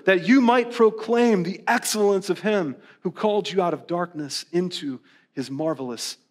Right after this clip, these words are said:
light." What this means is that every person who is a follower of Jesus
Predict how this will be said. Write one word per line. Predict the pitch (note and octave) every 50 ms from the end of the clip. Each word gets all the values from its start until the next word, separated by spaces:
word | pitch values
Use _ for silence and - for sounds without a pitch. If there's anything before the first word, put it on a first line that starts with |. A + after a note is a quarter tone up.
| _ _
light." | G#2+ B2 C#3+ D#3 D#3+ B2+ A2 _ _ - _ _ _ _ _ _ _ _ _ _ _ _ _ _ _ _ _ _ _ _ _ _ _ _ _ _ _ _ _ _ _ _ -
What | F#3+ F#3 -
this | E3+ E3+ - -
means | D3 D3 E3+ F3+ E3 C#3 A2+ A2 - - - - - _ _ _ _ _ _ _ _ _ _
is | - C3+
that | - -
every | E3 F3 F3 F#3 F3+
person | F3 - E3 E3+ E3 - - C#3+ B2
who | A#2 A#2 C#3+ C#3
is | C3 C3
a | C3+
follower | C3 - - - D#3 D3+ D3 D3 D3+ C#3+ C3+ C3
of | B2 A2
Jesus | - B2 C3+ C#3+ C#3 - A#2 G#2+ - - - -